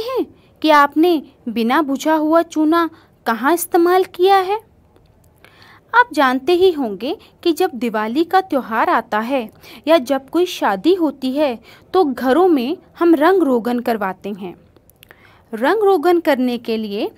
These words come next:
हम एक पदार्थ लेकर आते हैं जिसे हम कली भी कहते हैं। कली क्या होती है? कली बिना बुझा चूना ही होती है जिसे हम प्रयोगशाला में कैल्शियम ऑक्साइड के नाम से जानते हैं।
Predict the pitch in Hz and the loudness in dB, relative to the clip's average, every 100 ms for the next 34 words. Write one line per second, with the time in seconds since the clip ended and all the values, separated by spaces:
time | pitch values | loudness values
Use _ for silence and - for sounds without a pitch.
0 | _ - 330 330 392 427 - 240 202 233 | _ -6 0 2 2 -2 -4 -4 -2 -2
1 | - 320 320 349 277 208 208 208 262 440 | -2 -4 -2 0 -2 -4 -10 -8 -8 -8
2 | _ _ - 269 359 311 381 415 - 294 | _ _ -8 -4 -2 -2 -4 -6 -4 0
3 | 277 285 220 226 208 190 - 202 208 180 | 0 0 -4 -8 -10 -14 -10 -10 -10 -14
4 | - _ _ _ _ _ _ _ _ - | -16 _ _ _ _ _ _ _ _ -2
5 | 359 370 440 - 240 208 185 - 185 190 | 4 6 6 4 -4 -4 -10 -14 -16 -14
6 | 175 185 _ _ _ _ _ _ _ - | -16 -18 _ _ _ _ _ _ _ -2
7 | 269 214 247 - _ _ _ 214 254 294 | 0 -2 -6 -10 _ _ _ -4 2 2
8 | 392 370 254 247 311 339 - 240 240 285 | 2 0 -4 -4 -4 -4 -6 -4 -2 0
9 | 285 339 226 202 202 196 254 508 _ - | 2 0 0 -8 -10 -6 -6 -6 _ -20
10 | - - 220 262 294 330 269 240 453 - | -20 -20 -6 -4 2 2 2 -2 -4 -10
11 | - - 285 294 302 - 233 190 190 196 | -20 -6 -2 0 -2 -2 -4 -4 -6 -6
12 | 349 622 - _ - 240 240 - 427 311 | -8 -10 -20 _ -2 0 0 -4 -4 -4
13 | 247 - 240 220 233 - 339 294 185 190 | -6 -6 -6 -6 -6 -4 -2 0 -4 -10
14 | - 403 285 220 185 - 190 185 | -8 -6 -4 -4 -6 -10 -12 -12